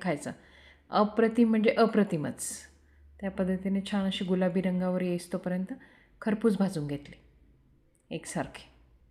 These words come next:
आणि त्याची पूड पण खूप छान सुटतात. मध्ये असं पेट लावून तीन घडीची दशमी लाटली तर, आणि मऊसूत होते अगदी. शक्यतो लोखंडी तव्यावरच करायच्या पोळ्या किंवा दशम्या,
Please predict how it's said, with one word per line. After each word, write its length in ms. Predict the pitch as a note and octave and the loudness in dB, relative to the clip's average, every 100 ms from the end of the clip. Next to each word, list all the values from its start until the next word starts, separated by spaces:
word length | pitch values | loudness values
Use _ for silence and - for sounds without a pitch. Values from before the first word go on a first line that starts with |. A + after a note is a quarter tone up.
| _ _ _ _ _ _ F3+ | _ _ _ _ _ _ -8
आणि 220 | F3+ F#3+ F#3 | -6 -6 -8
त्याची 200 | F3+ G3+ | -10 -6
पूड 240 | G#3 G3 | 0 0
पण 240 | G3 G#3+ G#3+ | 2 0 0
खूप 220 | G#3+ - | -4 -4
छान 160 | G#3+ G#3 | 0 0
सुटतात. 320 | G#3 G3+ F3 F3 | -2 -4 -4 -2
मध्ये 240 | F#3 F3+ | -2 0
असं 180 | F3+ G3 | 0 -2
पेट 340 | F#3+ F3 F3 F3 | -2 -2 0 -2
लावून 180 | F3 F3 - - - - - | -2 -2 -8 -20 -20 -12 -2
तीन 160 | F3+ | 0
घडीची 340 | F3+ F3 E3+ E3 | 2 2 0 -2
दशमी 340 | D#3+ - E3+ | -4 -2 -4
लाटली 280 | D#3 D3+ E3 | -4 -6 -8
तर, 140 | E3 A#3 - - _ - | -8 -12 -16 -20 _ -6
आणि 160 | F3 A3 | -4 -2
मऊसूत 680 | G#3+ G#3 G#3+ - G#3+ G#3 | 2 2 2 0 0 0
होते 280 | F#3+ - C3+ | 0 -2 -4
अगदी. 240 | B2+ C#3+ - _ _ _ _ _ _ _ _ _ _ _ _ _ _ _ - | -8 -10 -16 _ _ _ _ _ _ _ _ _ _ _ _ _ _ _ -14
शक्यतो 380 | G3+ - G3+ G#3 | -12 -6 -2 2
लोखंडी 360 | G#3 G#3 A3+ A3 | 2 2 0 2
तव्यावरच 460 | G#3+ G#3 G#3 G#3 G#3 | 4 4 4 2 -2
करायच्या 360 | - F#3 F3 F#3 | 0 0 0 -2
पोळ्या 320 | F#3 F3 E3+ E3+ | 2 2 2 0
किंवा 180 | E3+ E3+ | 0 2
दशम्या, 360 | E3 - G3 | 0 0 -4